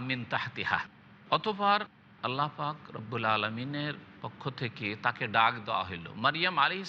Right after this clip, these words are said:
সালামকে ডাক দেওয়া হলো খেজুর গাছের তলা থেকে। খেজুর গাছের তলা থেকে, এটা হচ্ছে প্রসিদ্ধ কেরাত। তবে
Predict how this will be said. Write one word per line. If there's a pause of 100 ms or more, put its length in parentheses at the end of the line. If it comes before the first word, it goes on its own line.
সালামকে (120)
ডাক (100)
দেওয়া
হলো (520)
খেজুর
গাছের (100)
তলা (100)
থেকে। (840)
খেজুর
গাছের
তলা
থেকে,
এটা
হচ্ছে
প্রসিদ্ধ (140)
কেরাত। (440)
তবে